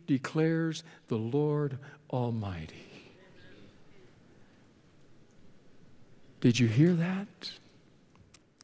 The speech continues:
Take the filthy clothes off of him. Dress him in fine, rich, and clean garments.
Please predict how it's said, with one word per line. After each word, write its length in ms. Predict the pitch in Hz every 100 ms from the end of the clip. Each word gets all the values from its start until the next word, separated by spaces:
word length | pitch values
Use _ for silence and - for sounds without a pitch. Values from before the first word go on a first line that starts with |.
| - _ _
Take 300 | - 190 214
the 100 | 214
filthy 460 | - 214 220 214 226
clothes 400 | 190 214 214 160
off 260 | 202 208
of 160 | 208 190
him. 380 | 202 233 190 156 - _ _ _ _ _ _ _ - _ _ _ -
Dress 340 | - 202 220 -
him 180 | 208
in 140 | 202 175
fine, 800 | - - 214 214 202 196 185 151 - -
rich, 640 | 127 127 208 214 196 - - - -
and 320 | 165 160 143
clean 720 | - - 196 226 220 208 185
garments. 1040 | 143 160 202 202 208 208 - - - -